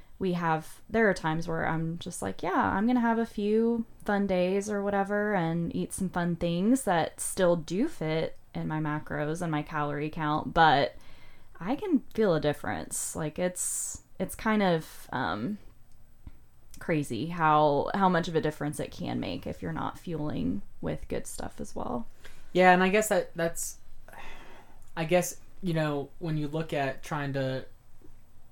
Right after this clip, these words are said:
Speaker 2: talk about a topic, <clears throat> you wanna talk about all the things that are gonna make people go like, "Yeah, that's, like, really, really encouraging."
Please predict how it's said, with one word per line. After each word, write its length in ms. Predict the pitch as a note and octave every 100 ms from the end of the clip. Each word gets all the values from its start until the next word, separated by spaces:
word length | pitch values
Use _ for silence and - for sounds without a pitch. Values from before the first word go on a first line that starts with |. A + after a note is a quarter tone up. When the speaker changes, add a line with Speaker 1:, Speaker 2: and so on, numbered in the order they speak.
| - - -
Speaker 2:
talk 260 | - C#3+ C#3+
about 220 | C#3+ C3+
a 20 |
topic, 520 | C3 C#3 C#3+ C3+ B2+ -
<clears throat> 60 | -
you 380 | A#3+ G3 D#3
wanna 200 | D3 D#3
talk 320 | C#3+ - C#3+ C#3+
about 140 | C3
all 140 | C3+
the 60 | C3
things 300 | C3 C#3 C3
that 80 | B2+
are 80 | B2+
gonna 160 | B2+
make 240 | B2 B2+ B2+
people 200 | B2+ C3
go 180 | B2+
like, 240 | A#2+ A2 -
"Yeah, 160 | D#3+
that's, 220 | B2+ B2 B2+
like, 180 | B2
really, 180 | B2+ B2+
really 180 | A#2 A#2+
encouraging." 580 | A#2+ A#2+ C3+ B2+ A2